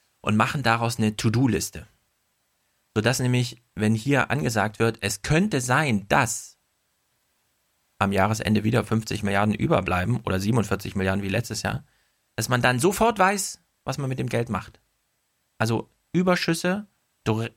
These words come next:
direkt zweckbinden und nicht erst, „Ach so, jetzt haben wir Überschüsse.“ Weil das war der Tenor gerade bei Jamaika, ja.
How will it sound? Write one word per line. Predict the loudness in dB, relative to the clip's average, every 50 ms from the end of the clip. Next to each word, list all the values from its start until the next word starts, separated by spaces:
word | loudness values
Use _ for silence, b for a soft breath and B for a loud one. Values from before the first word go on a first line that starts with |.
| -10 _
direkt | -2 -2 0 0 0 -2 -2 -4 _ _ -20 -20 _ _ _ _ _ _ _ _ _ _ _ _ _ _ _ -2
zweckbinden | 0 0 -2 -2 _ -20 _ _ _ _ _ _ _ 0 2 2 2 0 0 -2 -2 -2 -2 -4 -8 _ _ _ _ _ _ _ _ _ _ _ _ _ _ _ _ _ _ _
und | 0 2 2
nicht | 2 2 2
erst, | 2 0 0 -2 -4 -4
„Ach | -4 -4
so, | -4 -2 0 2 2 2
jetzt | 2 0 -2 -2 -4 -6
haben | -6 -4 -2 0
wir | -2 -2 -2 -4
Überschüsse.“ | -4 0 0 2 2 2 2 2 2 -2 -2 -2 -4 -8 b b b b b b _
Weil | 2 2
das | 4 4
war | 2 2
der | 2 0
Tenor | 2 2 2 2 2 2
gerade | 0 0 2
bei | 0 0
Jamaika, | 0 0 0 0 0 -2 -2 -4
ja. | -6 -8